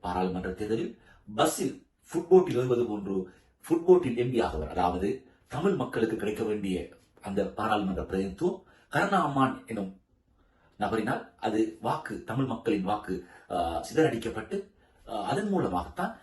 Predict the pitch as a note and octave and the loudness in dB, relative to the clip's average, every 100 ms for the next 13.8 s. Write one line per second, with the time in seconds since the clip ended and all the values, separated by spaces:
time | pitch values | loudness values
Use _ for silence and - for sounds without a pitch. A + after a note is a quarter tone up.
0 | _ D3+ E3 F3 - - - C#3 A#2 A#2+ | _ -4 -2 -4 -8 -14 -4 -2 0 -2
1 | D#3 - C#3+ C#3 A#2+ F#2+ A#2 - D#3 G#3+ | -4 -2 0 2 0 -2 -4 -2 -2 -2
2 | G#2+ G2 - - - - - G3 G#3+ C4 | -4 -6 -10 -16 -20 -20 -10 -4 -2 -2
3 | - D#3 D3 A#2+ G2+ F#2+ A2+ A#2 - - | 0 2 2 2 -4 -6 -4 -2 -2 -6
4 | - _ _ - D3+ G3 E3+ A#2+ A2 A2 | -16 _ _ 0 4 6 4 2 0 0
5 | F#2+ G2 A2 G#2+ G#2+ - - _ A2 G#2+ | -2 -2 0 0 -2 -10 -20 _ -6 0
6 | C3 - B2+ A#2 G#2+ G2 G#2 C3+ G#3+ - | 2 4 4 2 0 0 0 0 -2 -4
7 | - - - D#3+ F#3 G#3 - A2+ A#2+ A#2 | -16 -10 -2 0 2 2 0 2 4 6
8 | A2+ A#2 - - C3 B2+ A#2 - _ - | 4 0 -6 -4 0 0 -2 -10 _ -20
9 | - - D#3 - - C#3 - - - - | -8 -4 -4 -6 0 0 0 -6 -10 -10
10 | - B3 B3 - F#3 - - - D#3 F#3 | -8 0 2 2 0 -12 -20 -16 -6 -2
11 | F#3 A3 C4 B3 A#3+ - - D#3+ - - | 0 2 0 -2 -4 -6 -6 -4 -4 -6
12 | - - G#3+ - - F#3 A3 A3 F#3+ F#3 | -8 -10 -12 -16 -8 0 2 2 0 0
13 | D3 F#3+ F3+ D3+ C#3 - - - | 2 4 4 2 0 -2 -6 -12